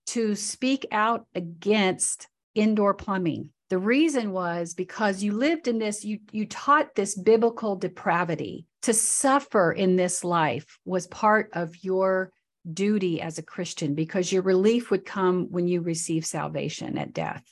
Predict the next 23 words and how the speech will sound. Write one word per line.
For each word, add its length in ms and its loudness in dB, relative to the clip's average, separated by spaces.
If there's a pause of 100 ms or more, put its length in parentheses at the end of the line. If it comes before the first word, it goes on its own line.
(120)
And 220 6
so 420 6
indoor 380 6
plumbing 560 4
was 160 0
going 240 0
to 60 -4
make 240 -4
things 280 -4
too 200 -8
comfortable. 840 -4
Why 220 4
would 180 2
you 60 -2
want 180 4
people 300 -2
comfortable 600 -2
sitting 300 0
there 160 0
listening 460 -2
to 120 -8
the 100 -2
word? 600 -2